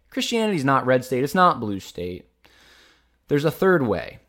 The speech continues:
And we need to do worldview education to get people aware of this third way. Well, what does that worldview education look like? Well, I'm glad you asked because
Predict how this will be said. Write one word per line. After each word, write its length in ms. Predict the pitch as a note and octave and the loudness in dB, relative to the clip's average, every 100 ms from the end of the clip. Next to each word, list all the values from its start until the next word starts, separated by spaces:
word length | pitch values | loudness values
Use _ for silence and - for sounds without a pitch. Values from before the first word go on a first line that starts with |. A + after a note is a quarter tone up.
| - | -6
And 280 | C#3+ C#3 C#3 | 0 0 2
we 120 | F#3+ | 2
need 180 | A#3 G#3+ | 2 0
to 60 | |
do 200 | D3 C3+ | 2 2
worldview 460 | A#2+ F3+ F#3+ C#3 C#3 | 4 4 4 4 0
education 840 | B2+ A#2+ A2 - B2 - E2 C#2 | 0 -4 -6 -4 -4 -4 -8 -8
to 100 | G#2 | -6
get 180 | A2 A#2+ | -4 -4
people 340 | - A2 G2+ - | -6 -6 -6 -6
aware 580 | G#2 C3+ C3+ F2 F2 - _ _ _ | -2 2 2 2 -2 -6 _ _ _
of 140 | A2 | -6
this 200 | G2+ G2 | -4 -4
third 260 | - G#2 F#2+ | -2 -2 0
way. 240 | G#2+ G#2 | 0 0
Well, 260 | E2+ A2+ G#2+ | 0 0 -2
what 300 | B2+ C#3 G#3+ | -2 -2 0
does 160 | G#3 D#3 | 0 2
that 180 | C#3+ | 2
worldview 480 | B2 B2+ C3 A2+ G#2+ | 4 2 2 0 -2
education 680 | G#2+ G#2 G2 G#2 G2+ F#2+ F#2+ | -2 -2 -4 -4 -4 -6 -4
look 200 | B2+ - | -4 -4
like? 180 | D#2 - | -6 -4
Well, 100 | G2+ | -4
I'm 120 | G#2 | -2
glad 280 | A#2+ C3+ A#2 | 0 0 0
you 140 | G#2+ | 0
asked 380 | A2 G2+ - - | 2 2 0 -6
because 520 | G2 G#2 G2+ G2 - | -4 0 0 -2 -8